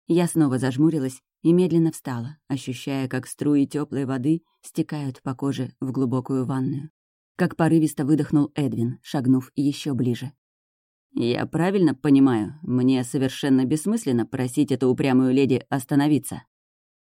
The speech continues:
«Вы видите меня насквозь, милорд». Ставя ногу на краешек ванной, я мысленно представляла себе эту картину. Обнажённая я, вся покрытая пеной, соблазнительно выставляю розовое колено перед пылающим взглядом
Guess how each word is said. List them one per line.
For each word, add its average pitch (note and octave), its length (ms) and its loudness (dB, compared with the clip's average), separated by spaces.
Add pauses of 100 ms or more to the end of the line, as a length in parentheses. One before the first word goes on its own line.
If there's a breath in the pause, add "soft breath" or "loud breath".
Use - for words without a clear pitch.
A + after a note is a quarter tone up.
(160)
«Вы B3+ 260 4
видите F#3+ 380 4
меня E3+ 240 8
насквозь, E3+ 520 0
милорд». B2+ 520 0 (760)
Ставя A3 380 0
ногу F#3 280 4
на D3+ 140 6
краешек D#3 400 -4
ванной, F#3 460 -2 (200)
я F#3+ 200 2
мысленно G3 420 0
представляла D#3 640 -2
себе B2+ 280 -4
эту C3 240 -8
картину. C3 500 -4 (720)
Обнажённая D#3 760 4
я, C3+ 340 -2 (100)
вся - 240 -6
покрытая C#3+ 540 0
пеной, C#3+ 460 0 (160 soft breath)
соблазнительно D#3 880 0
выставляю D3+ 640 -2
розовое D3 460 0
колено B2+ 440 -2
перед B2 340 -6
пылающим B2+ 680 -4
взглядом B2+ 500 -4